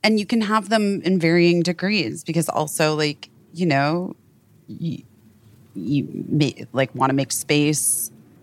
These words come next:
for the fact that, like, there'll be other romantic relationships. Like, there's other things where people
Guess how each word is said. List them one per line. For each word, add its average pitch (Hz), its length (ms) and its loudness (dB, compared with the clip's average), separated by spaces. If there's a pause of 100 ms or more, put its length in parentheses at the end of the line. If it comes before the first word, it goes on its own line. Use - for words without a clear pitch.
(1040)
for 135 760 2 (480)
the 151 100 -2
fact 135 360 0
that, - 180 0
like, 139 480 -4 (840)
there'll 135 200 -4
be - 180 -4
other 160 520 2 (640)
romantic 156 600 2
relationships. 220 960 4
Like, 170 200 0
there's 156 280 0
other 156 380 2 (100)
things 175 640 2 (720)
where 165 200 2
people 151 640 0